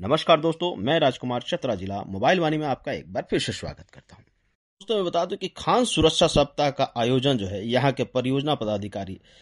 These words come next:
एस सत्यनारायण द्वारा परियोजना कार्यालय परिसर में सुरक्षा ध्वज फहराकर किया गया। वहीं खनन गतिविधियों के सभी क्षेत्रों में सुरक्षा संस्कृति का पालन करने के लिए भी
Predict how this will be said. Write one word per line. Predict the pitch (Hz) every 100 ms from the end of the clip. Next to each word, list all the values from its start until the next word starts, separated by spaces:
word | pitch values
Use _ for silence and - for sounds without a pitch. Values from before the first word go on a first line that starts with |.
| _ _ 185
एस | 196 170
सत्यनारायण | - 135 - 117 113 127 123
द्वारा | 82 71 117 - _ _ _ _ -
परियोजना | 160 175 214 240 240
कार्यालय | 156 143 147 156
परिसर | 143 139 - 123
में | 120 98
सुरक्षा | - 175 208 - 147
ध्वज | 95 110
फहराकर | - 98 98 - - -
किया | 85
गया। | 64 62 - _ _ _ _ -
वहीं | 101 135 131 - _ _ _ -
खनन | 226 262 143
गतिविधियों | 127 135 120 107 131 127
के | 117
सभी | - 165 202
क्षेत्रों | - 139 - 117
में | 113 107 _ _ _ -
सुरक्षा | - - 160 170 - 240
संस्कृति | - 135 131 - 139 123
का | 110 110
पालन | - 113 98 92
करने | - 107 101
के | -
लिए | 95 90
भी | 98 220